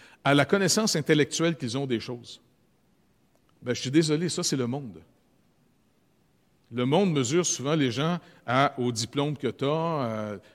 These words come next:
les connaissances que t'as, à l'argent que t'as, à la réussite sociale que tu peux avoir. Tu sais, ça peut être des indices, en réalité, t'essaies de voir. Mais dans le royaume de Dieu,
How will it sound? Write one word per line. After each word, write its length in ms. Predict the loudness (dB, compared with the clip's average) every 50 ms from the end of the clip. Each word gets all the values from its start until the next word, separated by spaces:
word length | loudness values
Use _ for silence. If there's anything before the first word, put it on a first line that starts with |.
| -8
les 80 | -8 -6
connaissances 540 | -2 -2 -2 -2 0 -2 -2 -2 -4 -4 -6
que 80 | -8
t'as, 480 | -8 -2 0 0 2 2 0 -2 -2 0
à 60 | 0
l'argent 380 | 0 0 -2 -4 -4 -4 -4 -4
que 140 | -4 -6 -8
t'as, 300 | -4 -2 0 0 2 2
à 40 |
la 120 | 0 0 0
réussite 420 | 0 -2 -2 0 -2 -2 -4 -4
sociale 400 | -4 -4 -4 -2 -2 -2 -2 -2
que 120 | -4 -6 -8
tu 120 | -8 -8
peux 80 | -6 -6
avoir. 600 | -6 -6 -6 -10 -12 -10 -10 -12 -12 -12 -14 -18 _ _ _ _ _ _ _ _
Tu 60 | -4 -4
sais, 60 | -2
ça 120 | -2 -2 -2
peut 120 | 0 0
être 60 | 2
des 200 | 2 2 0 0
indices, 360 | -2 -2 -2 -2 -2 -4 -4
en 120 | -6 -10 -12
réalité, 300 | -12 -12 -12 -14 -16 -12
t'essaies 320 | -8 -8 -6 -4 -6 -6
de 80 | -6 -6
voir. 280 | -8 -10 -12 -18 -18 -20 -20 -20 _ _ _ _ _ _ _ _ _ _ _ _ _ _ -12
Mais 360 | -4 0 0 0 0 -2 -6 -16 -20 _ _ _ _ _ _ _ _ _
dans 320 | -18 -6 -2 0 0 2 4
le 80 | 4
royaume 440 | 4 4 4 2 2 0 0 -2 -2
de 140 | -2 -2 -2
Dieu, 300 | -2 -4 -6 -6 -8 -8